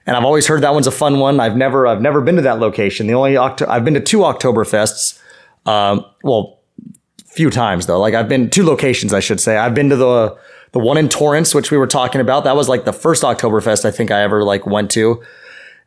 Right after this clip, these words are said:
And, uh, and ironically there, that was with Carter, who's old friend of the podcast on our, our, like, original podcast. Uh, that's where he went on his, like, first date with his now wife. And, uh, it was, like, a group setting thing. So he asked, had us tag along. So this was, like, you know,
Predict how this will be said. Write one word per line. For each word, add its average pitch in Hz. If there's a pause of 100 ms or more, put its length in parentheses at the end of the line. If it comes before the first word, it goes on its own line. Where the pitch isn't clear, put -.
(140)
And, 113
uh, 104 (200)
and 139
ironically 143
there, 135
that 127
was 127
with 123
Carter, 139
who's 127
old 127
friend 131
of 120
the -
podcast 127
on 117
our, 143 (300)
our, 117
like, 123
original 175
podcast. 98
Uh, 104
that's 127
where 151
he 139
went 147
on 139
his, 117
like, 107 (420)
first 156
date 156
with 135
his 120
now 135
wife. 131 (560)
And, 120
uh, 110 (500)
it 147
was, 131
like, 135
a 127
group 147
setting 147
thing. 143
So 131
he 135
asked, 127
had 131
us 135
tag 131
along. 131
So -
this 131
was, 120
like, 113
you 151
know, 104